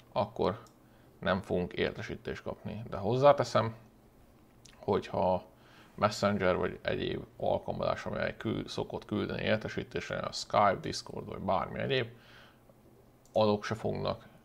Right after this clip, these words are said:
nagy értesítést küldeni, hanem simán gyűjtőként fog a,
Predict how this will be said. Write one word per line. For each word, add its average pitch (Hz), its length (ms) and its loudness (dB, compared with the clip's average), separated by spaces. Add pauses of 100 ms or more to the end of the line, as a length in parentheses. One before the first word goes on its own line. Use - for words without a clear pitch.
(240)
nagy 92 320 -2
értesítést - 720 -6
küldeni, 113 400 2
hanem 104 340 -2
simán 90 400 -2 (560)
gyűjtőként 107 760 0
fog - 400 -4 (200)
a, 50 320 2